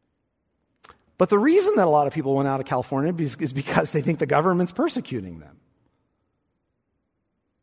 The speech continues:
I had someone write to me this week and say, about those staying in California, about you, "Throughout church history, including the last century, there are times when God's people must flee the onslaught of the wicked.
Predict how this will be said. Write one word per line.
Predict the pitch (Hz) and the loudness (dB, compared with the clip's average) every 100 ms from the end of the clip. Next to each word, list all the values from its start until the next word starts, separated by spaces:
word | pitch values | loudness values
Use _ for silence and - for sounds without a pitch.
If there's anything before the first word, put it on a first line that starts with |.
| - | -8
I | 151 | -6
had | 139 | -4
someone | 175 160 147 | -2 0 2
write | 160 165 | 2 0
to | 156 | -4
me | 139 | -2
this | 151 - | -2 -2
week | 151 117 | -4 -4
and | 113 | -8
say, | - 135 120 95 - _ _ _ _ _ _ _ _ - | -4 -4 -4 -6 -14 _ _ _ _ _ _ _ _ -6
about | 127 143 127 | 0 0 4
those | 175 190 | 4 4
staying | - 202 185 165 | 0 0 2 2
in | 151 | -2
California, | 156 143 135 143 127 | 0 0 0 -4 -4
about | 101 127 | -6 -4
you, | 151 160 101 - _ _ _ _ _ _ _ _ _ _ | 2 2 0 -10 _ _ _ _ _ _ _ _ _ _
"Throughout | - 220 240 254 - - | 0 4 6 6 2 -8
church | - 294 285 - | -6 -4 -4 0
history, | 226 - 170 151 | 0 2 -2 -2
including | 143 - 208 214 180 | -2 0 0 2 0
the | 143 | 0
last | 143 170 196 - | 2 2 2 -2
century, | 175 - 139 131 - - - | -4 -4 -4 -6 -10 -16 2
there | 254 | 6
are | 294 285 | 6 2
times | - 269 190 156 | 0 0 0 0
when | 170 | -2
God's | 165 202 220 - | 2 4 2 0
people | 214 190 170 | -4 0 0
must | 175 - | 0 0
flee | - 208 196 | -2 2 2
the | 143 - | 0 -2
onslaught | 160 247 247 - 165 139 135 | 2 4 4 2 2 4 2
of | 117 | 0
the | 127 | 0
wicked. | 120 135 127 95 78 | 0 -2 -4 -10 -12